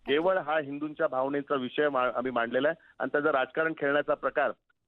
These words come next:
भारतीय जनता पार्टीकडून करतोय. गेले पंचवीस वर्ष श्रीरामाच्या नावाने मतं मागतात,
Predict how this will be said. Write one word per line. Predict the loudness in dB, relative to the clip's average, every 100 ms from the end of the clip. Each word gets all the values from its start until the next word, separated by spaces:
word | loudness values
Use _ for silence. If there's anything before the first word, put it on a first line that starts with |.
| -4
भारतीय | -2 -2 -2
जनता | -4 -2 0
पार्टीकडून | 0 -2 -8 -6 -2
करतोय. | -2 0 0 0 _ _
गेले | -4 0 0
पंचवीस | 0 -2 -2 0
वर्ष | 0 0
श्रीरामाच्या | -2 0 0 0 0 0
नावाने | 2 0 0
मतं | -2 -2
मागतात, | -2 0 -2